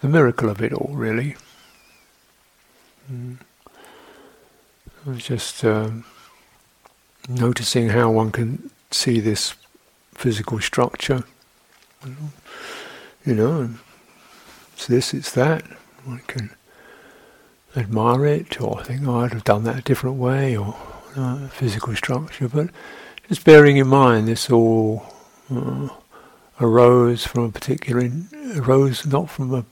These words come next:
build, not as a building, it arose as an intention. It ro-, it arose as an intention.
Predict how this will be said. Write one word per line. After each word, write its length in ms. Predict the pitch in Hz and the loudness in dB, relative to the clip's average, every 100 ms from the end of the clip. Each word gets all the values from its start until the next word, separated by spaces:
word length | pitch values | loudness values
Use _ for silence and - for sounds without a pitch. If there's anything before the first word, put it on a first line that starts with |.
| _ _ - | _ _ 0
build, 440 | 170 175 180 147 | 2 2 0 -2
not 140 | 165 | -2
as 80 | 156 | 0
a 120 | 139 | 0
building, 300 | 127 151 139 | 2 2 2
it 40 | 147 | 2
arose 300 | 131 131 143 | 2 2 0
as 100 | 110 | -4
an 100 | 123 | -2
intention. 720 | 120 107 135 139 151 151 135 - _ _ _ - - _ _ _ _ _ _ _ _ _ _ - _ 151 | -4 -4 -4 -4 -6 -8 -8 -12 _ _ _ -20 -20 _ _ _ _ _ _ _ _ _ _ -20 _ -8
It 60 | |
ro-, 320 | 147 131 131 - | -2 2 2 2
it 140 | 147 143 | -2 -2
arose 420 | 123 123 127 117 | 0 0 0 -4
as 120 | 110 | -6
an 100 | 117 | -4
intention. 720 | 117 107 127 127 - 127 | -6 -4 -4 -4 -8 -8